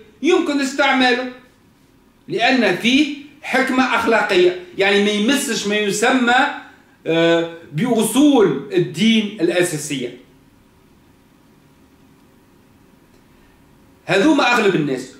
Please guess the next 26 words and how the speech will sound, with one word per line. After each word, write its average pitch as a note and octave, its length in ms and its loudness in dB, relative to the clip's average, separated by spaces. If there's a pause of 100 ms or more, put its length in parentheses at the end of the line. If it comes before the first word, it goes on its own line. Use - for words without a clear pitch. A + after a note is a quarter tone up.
(240)
ومع C4 240 0
الأسف C#4+ 580 0
هذوما A#3 340 2
اللي D#3+ 200 -2
يستعملوا E3 520 0
ما C#3+ 120 -2
يسمى C#3 580 0
الإعجاز C3 560 -2
العلمي، C3 380 -2
يعني A2+ 220 -6
دعاة F3 540 2
الإعجاز C#3+ 440 -2
العلمي، C#3+ 500 -4 (420)
أغلبهم F#3+ 680 0 (120)
كلهم E3 500 0 (800)
عباد G3 400 2 (680)
ما E4 160 2
نجحوش C#4 480 0
علميا G3+ 540 2 (500)
من C#3 100 -4
ناحية D#3+ 220 -2
العلم، C#3 380 0
يعني C3 220 0 (260)
عباد E3 320 2
فشلوا G3 520 0
علميا E3+ 640 0